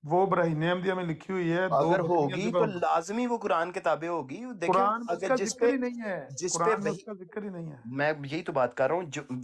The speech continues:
Speaker 2: उस, ये मतलब नहीं है कि वही का वो जिक्र ही कुरान में नहीं है, मतलब वो कुरान के ताबे है, वो कोई एक्स्ट्रा कुरान से बढ़ के तो नहीं कोई अपना पेश कर रही।
Speaker 1: अच्छा।
Speaker 2: अगर वो नहीं कर रही तो वो ठीक है।
Speaker 1: दो पुल
Speaker 2: इसी
Speaker 1: टूट
Speaker 2: तरह
Speaker 1: गए।
Speaker 2: हदीस भी है।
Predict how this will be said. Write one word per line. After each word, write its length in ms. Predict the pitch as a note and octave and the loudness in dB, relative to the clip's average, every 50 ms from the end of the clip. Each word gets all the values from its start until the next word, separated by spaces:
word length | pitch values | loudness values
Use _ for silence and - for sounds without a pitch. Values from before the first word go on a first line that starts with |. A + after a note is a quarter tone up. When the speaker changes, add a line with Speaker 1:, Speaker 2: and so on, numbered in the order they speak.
| - B2+ C3+ - - | -10 -12 -14 -8 -4
Speaker 2:
उस, 260 | D#3+ D#3 C#3 C3+ - - | -4 -4 -4 -4 -6 -8
ये 320 | D#3+ D3 D3+ D#3 E3+ F#3+ G3 | -8 -2 2 4 4 4 4
मतलब 360 | G3 F3+ E3 E3+ F#3 F3 E3+ | 2 0 0 0 0 0 2
नहीं 160 | F3+ G#3 B3+ | 2 4 4
है 80 | C4 A#3+ | 4 4
कि 120 | A#3+ G3+ | 2 2
वही 280 | E3 D#3 D#3 E3+ F#3 F3 | 2 2 0 0 0 0
का 120 | F#3 F#3 | 0 0
वो 180 | F3 D3+ D3+ D#3 | 0 0 -2 -4
जिक्र 320 | C#3+ B2 C#3+ B2+ F3 F3+ | -4 -2 0 0 0 0
ही 60 | G3 | 0
कुरान 320 | F3+ - D#3+ D3 C3+ C3 C3+ | 0 0 2 2 2 2 2
में 100 | C#3 D3 | 0 -2
नहीं 140 | D3+ E3 G3 | -2 -2 -2
है, 80 | A3+ | -2
मतलब 320 | A3+ F3+ E3 E3 F3 F#3+ F#3 | 0 0 0 0 0 0 0
वो 60 | G#3+ G#3 | 0 -2
कुरान 360 | - F3 D#3+ D3 C#3+ D#3+ E3+ | 0 0 2 2 2 0 0
के 100 | E3+ F#3 | -4 -2
ताबे 340 | - E3+ D#3 D3+ E3 F3 G3 | 0 2 2 2 0 0 0
है, 60 | G#3 | 0
वो 100 | G#3 G3+ | 0 -2
कोई 240 | F3+ G3 F#3+ F3+ - D#3 | -6 -8 -8 -4 -2 -2
एक्स्ट्रा 440 | D#3+ D3+ - - - F3+ F#3+ G3 F#3+ - - - - _ _ | -2 -2 -4 -2 0 2 2 2 2 -2 -8 -20 -20 _ _
कुरान 340 | - D#3+ D#3+ D#3+ D3+ D#3+ E3+ | -2 0 2 2 2 2 0
से 140 | D#3+ - F3+ | -2 -6 -6
बढ़ 260 | D#3+ C#3 D3 D#3 F3+ | -2 0 0 0 2
के 140 | F3 - G3+ | 0 -2 -2
तो 100 | G3+ G3 | -2 -2
नहीं 140 | G3+ A#3+ C4+ | -2 -4 -4
कोई 240 | C4 C4+ B3+ B3 A3+ | -4 -6 -4 -2 -2
अपना 360 | G#3 - E3+ F3 F3+ F3+ F3+ | 0 0 -2 -2 -2 -4 -6
पेश 260 | F3 F3 E3 D#3 - | -4 -6 -8 -8 -6
कर 200 | - E3+ D#3+ C#3+ | -2 0 0 0
रही। 200 | C#3+ D3 D3 C#3+ _ _ _ - | 0 -6 -12 -14 _ _ _ -6
Speaker 1:
अच्छा। 280 | E3 - - G#3 G3+ | -6 0 2 4 4
Speaker 2:
अगर 160 | G#3 G#3+ - | 4 4 2
वो 100 | F3 F#3 | -2 -4
नहीं 240 | F3+ F3+ G3 A3+ B3 | -4 -2 0 0 0
कर 200 | B3 A#3 G#3 F#3+ | 2 2 0 0
रही 140 | F#3 A3+ A#3 | 0 -4 -6
तो 100 | G3+ A#3+ | -4 -2
वो 80 | A#3 A#3 | -2 -2
ठीक 320 | A3+ - C4 C#4+ C4+ C4+ | -2 -4 -6 -4 -4 -4
है। 160 | A3+ G#3+ - _ _ _ _ _ - D#3 | -4 -4 -8 _ _ _ _ _ -8 -4
Speaker 1:
दो 320 | C#3+ D3 F3+ F#3+ G#3 G#3+ | 2 4 6 6 6 4
पुल 260 | G#3 - A3 A3 A3+ | 2 2 2 2 2
Speaker 2:
इसी 180 | A#3 F#3+ - A3 | 2 2 2 2
Speaker 1:
टूट 120 | A3 - | 2 2
Speaker 2:
तरह 180 | A#3+ A#3+ A#3 A3 | 4 4 4 4
Speaker 1:
गए। 60 | A3+ | 4
Speaker 2:
हदीस 380 | A#3 G#3 F3+ E3+ D#3+ C#3+ F3 F#3 | 2 0 -4 -6 -6 -6 -6 -6
भी 160 | A3 G#3+ G#3 | -2 0 0
है। 140 | G3 - | 0 0